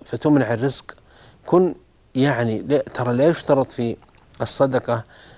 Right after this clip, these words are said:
ال-، الغنى والفقر، ترى الكريم ولو كان فقيراً. أنا نعرف تجار كبار أصابهم الله بالشح، الشح وال-، والبخل والإمساك، ونعرف فقراء عندهم جود وطلاقة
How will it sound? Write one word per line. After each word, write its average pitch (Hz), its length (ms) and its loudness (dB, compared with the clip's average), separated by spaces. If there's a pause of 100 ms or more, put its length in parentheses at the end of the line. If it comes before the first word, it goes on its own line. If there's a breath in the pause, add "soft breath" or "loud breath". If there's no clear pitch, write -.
(240 soft breath)
ال-، 107 460 0
الغنى 117 320 0
والفقر، 107 460 -2
ترى 156 260 -2
الكريم 143 460 0
ولو 135 180 2
كان 127 260 -2
فقيراً. 101 460 -4
أنا 123 300 -2
نعرف 143 340 -2
تجار 117 380 -6
كبار 135 400 -4 (480 loud breath)
أصابهم 120 600 0
الله 120 260 0
بالشح، 120 600 -4
الشح - 400 -4
وال-، 120 200 -2
والبخل 123 580 0 (920 soft breath)
والإمساك، 131 720 2 (800 soft breath)
ونعرف 180 420 4
فقراء 170 540 0
عندهم 117 380 -2
جود 131 320 0
وطلاقة 117 520 -2